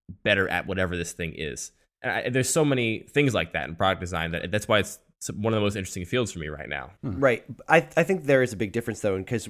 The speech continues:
Speaker 3: we're us-, we're mostly talking about consumer apps and kind of non-pro versions of things. To me, the idea of a to-do list is inherently simple. And if you have to,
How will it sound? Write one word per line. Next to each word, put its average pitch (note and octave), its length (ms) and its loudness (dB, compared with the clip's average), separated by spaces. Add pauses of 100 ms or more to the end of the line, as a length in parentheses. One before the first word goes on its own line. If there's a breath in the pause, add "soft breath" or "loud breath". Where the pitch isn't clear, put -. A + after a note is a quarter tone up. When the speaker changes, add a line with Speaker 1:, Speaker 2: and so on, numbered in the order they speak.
Speaker 3:
we're C3+ 280 4
us-, B2 560 2
we're C#3+ 160 4
mostly A2+ 360 2
talking A2 360 -2
about G2 360 -2
consumer G#2 560 -2
apps F#2+ 500 -2
and F#2+ 120 -4
kind G2+ 160 0
of - 200 -6 (180)
non-pro G#2 840 2
versions G#2+ 380 0
of A2+ 100 -4
things. B2 460 0 (300 soft breath)
To E3 100 2
me, D#3 480 4 (160)
the A2 220 4
idea A#2+ 220 8
of G#2+ 60 4
a G#2 40 2
to-do A#2 300 2
list A2 220 2
is F#2 120 -2
inherently G2+ 400 2
simple. C3 500 2 (380 loud breath)
And G#2+ 100 4
if - 100 0
you A2+ 120 4
have A2 160 4
to, G#2+ 180 2